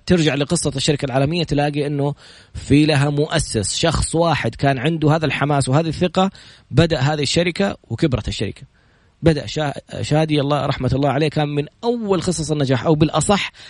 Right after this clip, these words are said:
أول قصة نجاح مرت على البرنامج. وكيف وصل، وكيف ما شاء الله تبارك الله شركات كبرى انضمت تحت شركته الخاصة،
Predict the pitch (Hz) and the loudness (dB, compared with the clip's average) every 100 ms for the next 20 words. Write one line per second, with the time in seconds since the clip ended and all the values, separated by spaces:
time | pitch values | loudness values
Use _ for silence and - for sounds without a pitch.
0 | - - - 226 208 160 139 - 175 - | -20 -14 0 0 2 0 0 -2 -4 -2
1 | 135 127 117 139 - 127 113 98 107 95 | -6 -4 -2 -2 -2 -6 -4 0 2 2
2 | 90 76 - - - _ _ _ _ _ | 0 -2 -6 -12 -20 _ _ _ _ _
3 | _ _ 123 - 147 123 139 151 139 123 | _ _ 0 4 4 2 0 2 0 0
4 | 135 139 127 135 143 123 131 127 120 135 | -2 -2 -2 0 2 2 2 0 0 2
5 | 131 123 123 147 135 - 165 147 151 156 | 2 0 -2 -2 -4 0 2 4 2 0
6 | 131 135 143 131 151 - - 127 113 135 | -2 -2 0 0 0 -2 0 0 2 0
7 | 131 - 135 131 147 | -2 0 0 0 -4